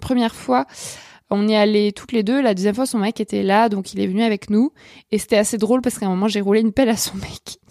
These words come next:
<laughs> devant elle. Voilà. Donc, euh, si vous voulez du croustillant, qu'est-ce qui s'est passé dans ces clubs ?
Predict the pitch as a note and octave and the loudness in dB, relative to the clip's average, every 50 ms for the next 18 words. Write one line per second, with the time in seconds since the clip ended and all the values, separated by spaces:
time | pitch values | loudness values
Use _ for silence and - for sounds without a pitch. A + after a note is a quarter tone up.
0 | - _ _ - - _ _ _ - _ _ _ _ _ _ G#3 B3 G#3 F3+ F3 | -20 _ _ -20 -20 _ _ _ -20 _ _ _ _ _ _ 2 2 2 2 -2
1 | - - F#3+ A3 - - _ _ _ - _ - - - - - - _ _ _ | -4 -4 -4 -4 -6 -8 _ _ _ -18 _ -2 0 0 0 -2 -6 _ _ _
2 | _ _ - - D#4 D#4+ D#4+ E4 E4+ E4+ F4 F4 F4 F4 E4+ E4+ E4 E4 D#4+ D#4+ | _ _ -10 -6 -4 -2 -2 0 0 0 -2 -2 -4 -4 -4 -6 -6 -8 -10 -12
3 | D#4 D#4 D4+ D4 - - B3+ C#4+ D4+ D4+ D4 C4+ - C#4 C4+ C4+ C4+ C4+ C4+ C4 | -14 -16 -18 -18 -6 -2 0 2 2 2 0 -2 2 2 4 6 6 6 6 6
4 | C4 C4 C4+ - - - D#4+ E4 D#4+ D4+ D4 D4+ C4+ C4+ B3+ A#3+ C4 - - - | 4 4 2 0 0 2 4 4 4 4 2 2 2 2 2 2 0 -2 -6 -4
5 | - C#4+ C4 - - B3 A3+ A#3 B3 C#4 C#4 C4+ C#4 A#3+ - - B3 A#3 A#3 B3 | -4 -4 -4 -4 -6 -2 0 0 2 0 0 0 0 -2 -2 -4 -8 -4 -4 -4
6 | A3+ G#3+ A3 A3 A3 - C4 A3+ A3 G3+ G3+ - - - F3+ F3 - - - - | 0 2 0 0 0 0 -2 0 0 0 -2 -4 -4 -4 -4 -4 -6 -14 -8 -6
7 | A3+ G#3 G#3 G#3+ A3+ A#3+ B3 B3 G#3+ G#3 | -2 0 2 4 4 4 4 4 2 0